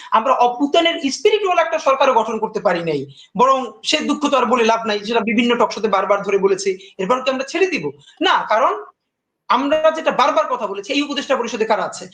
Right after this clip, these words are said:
আপনি পারলে বলেন তো, মাত্র তিন থেকে চারজন ছাড়া। ছাত্র উপদেষ্টা তিনজন, আদিলুর রহমান শুভ্র একজন, চারজন, আর ডক্টর ইউনূস একজন, পাঁচজন ছাড়া বলেন তো একজন মাত্র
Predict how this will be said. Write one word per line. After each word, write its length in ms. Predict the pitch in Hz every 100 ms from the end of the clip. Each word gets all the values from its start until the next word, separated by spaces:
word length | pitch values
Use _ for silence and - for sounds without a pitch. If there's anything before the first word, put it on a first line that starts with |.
| -
আপনি 200 | 233 285
পারলে 220 | 294 277
বলেন 200 | 254 262
তো, 100 | 262
মাত্র 180 | 262 269
তিন 200 | 285 277
থেকে 200 | 277 277
চারজন 300 | 233 214 233
ছাড়া। 300 | 220 185 - - -
ছাত্র 280 | 277 - 285
উপদেষ্টা 380 | 240 254 -
তিনজন, 560 | 269 320 392 247 147 - _ _ _ _ -
আদিলুর 320 | 233 269 285
রহমান 280 | 294 269 269
শুভ্র 300 | 302 285 254
একজন, 240 | 190 202
চারজন, 520 | 294 285 233 165 131 - _
আর 160 | 214 208 202
ডক্টর 220 | 254 254 285
ইউনূস 240 | 277 277
একজন, 220 | 226 254
পাঁচজন 420 | 254 254 262 262
ছাড়া 280 | - 277 277
বলেন 300 | 202 254 269
তো 100 | 285 -
একজন 460 | 285 262 233 294 262
মাত্র 380 | 262 240 180